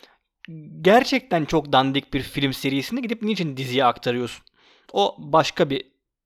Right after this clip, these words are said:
gariplik. Yani belki hani şey mi? Dizi çok iyi olacak, filmleri mi kurtaracak? Öyle bir şey olacağını düşünmüyoruz. Ama yani bir şey diyemiyorum. Bir şey diyemediğim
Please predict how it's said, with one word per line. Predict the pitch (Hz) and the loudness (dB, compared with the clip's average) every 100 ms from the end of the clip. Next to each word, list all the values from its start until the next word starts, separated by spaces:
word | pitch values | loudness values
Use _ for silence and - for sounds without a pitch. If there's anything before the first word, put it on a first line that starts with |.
| _ - | _ -10
gariplik. | 135 120 113 - 175 - | -2 -2 -2 -8 -10 -2
Yani | 151 165 | -2 2
belki | 202 202 175 214 | 4 4 4 2
hani | 196 202 | 2 4
şey | 240 226 | 4 4
mi? | 165 127 _ - - | 2 -4 _ -20 -4
Dizi | 160 185 | 0 2
çok | 233 220 | 2 2
iyi | 208 | 4
olacak, | 180 151 190 - | 4 4 2 0
filmleri | 175 180 202 | 2 4 2
mi | |
kurtaracak? | 180 127 123 113 117 - | 0 -6 -6 -6 -10 -6
Öyle | 170 165 | -2 -2
bir | |
şey | 170 | -4
olacağını | 147 135 127 127 | -6 -4 -4 -6
düşünmüyoruz. | 113 - 120 123 156 - _ _ | -10 -12 -12 -12 -14 -20 _ _
Ama | - 185 180 _ _ _ _ _ _ _ _ _ _ _ _ _ _ 285 233 - | -4 -4 -4 _ _ _ _ _ _ _ _ _ _ _ _ _ _ -18 -16 -2
yani | 220 240 180 123 - _ 247 254 _ | 2 4 2 -4 -14 _ -20 -20 _
bir | 254 | -6
şey | - 262 | -4 0
diyemiyorum. | 220 262 214 143 - _ _ _ _ _ _ _ 185 | 2 4 2 0 -4 _ _ _ _ _ _ _ -10
Bir | |
şey | - 247 | -6 -2
diyemediğim | 233 240 220 208 226 | 2 2 2 0 -6